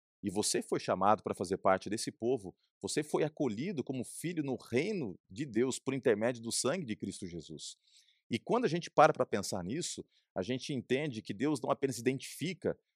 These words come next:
mas Deus estabelece contato, ele estabelece seus planos na vida daqueles que aceitam viver pela fé.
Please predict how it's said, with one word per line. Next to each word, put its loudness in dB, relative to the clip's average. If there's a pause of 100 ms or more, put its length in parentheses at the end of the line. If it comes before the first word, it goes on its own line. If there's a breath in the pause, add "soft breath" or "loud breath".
(160)
mas -2
Deus 2
estabelece 4
contato, 4 (260)
ele -2
estabelece 4
seus 2
planos 2
na 2
vida -4
daqueles 0
que 0
aceitam 0
viver 0
pela 4
fé. -2